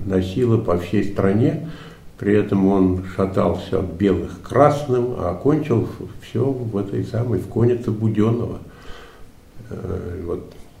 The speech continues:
Э, и в Белой армии он был то же самое. Ну, понимаете, что в шестнадцать лет с человеком происходит. Дядя Яша,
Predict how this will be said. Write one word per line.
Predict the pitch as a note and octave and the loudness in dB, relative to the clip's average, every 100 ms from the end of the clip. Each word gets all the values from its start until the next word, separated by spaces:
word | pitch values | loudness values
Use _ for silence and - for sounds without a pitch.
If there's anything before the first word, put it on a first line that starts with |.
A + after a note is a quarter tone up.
| - - | -18 -14
Э, | - - - - - | -10 -10 -10 -10 -8
и | A2 F2+ F2+ | 0 2 4
в | F2+ D#2+ | 2 -2
Белой | G#2 A2 C3+ C3+ | 4 6 8 6
армии | C3+ C3+ B2 | 2 2 2
он | A#2 A#2 | 2 2
был | A#2 A2+ | 2 0
то | A2+ A#2 | 0 0
же | A2+ A2+ | 0 -2
самое. | A#2 A2+ A2 A2 A2 - | 2 4 4 2 0 0
Ну, | G2 | -2
понимаете, | F#2+ F#2 F#2 G#2 G#2 A2 - | 0 0 2 2 0 -2 -6
что | F#2 | -6
в | - | -4
шестнадцать | G2+ - F2 E2+ - | -8 -2 -2 -2 -2
лет | F2 E2+ | -2 -2
с | |
человеком | - F#2 - D#2+ | -2 -4 -2 -6
происходит. | - D#2 D2 - D3 C#3+ F#2+ | -2 -2 -2 -2 -4 -2 -2
Дядя | F2+ F#2 F2+ | 2 4 4
Яша, | F2+ B2 D3+ - | 4 4 2 -4